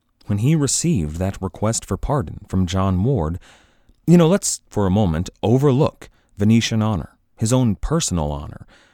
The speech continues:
the need of the Venetian people to get their loved ones back from the slavery into which they had been sold. Let's overlook all of those things, which this pardon did as well, and just look at the money. It's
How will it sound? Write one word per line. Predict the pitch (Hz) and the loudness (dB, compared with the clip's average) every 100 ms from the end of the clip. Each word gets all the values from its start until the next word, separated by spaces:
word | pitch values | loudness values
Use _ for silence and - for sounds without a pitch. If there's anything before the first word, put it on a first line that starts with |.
| _ | _
the | 104 117 | 0 4
need | 135 180 101 | 4 4 2
of | 80 82 | -2 -4
the | |
Venetian | 87 95 101 - 90 | -2 -2 -2 -2 -4
people | - 151 - 69 | -2 -4 -4 -10
to | - 78 | -8 -6
get | 110 - | -4 -4
their | 110 104 | -2 -2
loved | 104 139 98 | -2 -4 -6
ones | 76 67 65 | -8 -8 -10
back | - 127 135 - | -6 -6 -6 -8
from | 98 | -2
the | 92 | -2
slavery | - - 147 92 80 - | -2 -4 -4 -2 -4 -2
into | 139 120 | -2 0
which | 110 110 - | 0 0 -2
they | 92 | -4
had | 98 90 | -4 -4
been | 80 78 | -4 -4
sold. | - 151 156 76 71 - - _ _ _ _ | -4 0 0 -2 -8 -20 -20 _ _ _ _
Let's | 160 - | -4 0
overlook | 190 160 147 | 0 2 0
all | 135 170 185 | 0 0 0
of | |
those | 139 139 117 | 2 2 0
things, | - 156 90 78 120 85 | 0 0 0 0 -4 -4
which | 90 - 80 | -6 -6 -8
this | 82 - | -6 -8
pardon | - 95 85 85 | -6 -4 0 0
did | 85 82 | -2 -4
as | 80 | -4
well, | 98 143 104 - - - _ - | -2 0 0 -2 -10 -20 _ -2
and | 135 | 0
just | 104 143 - | 2 0 0
look | 120 135 | -2 -2
at | 135 | -4
the | - | -2
money. | 87 185 - - _ _ _ _ _ _ _ - | 0 0 0 -6 _ _ _ _ _ _ _ -4
It's | 139 - | -4 -4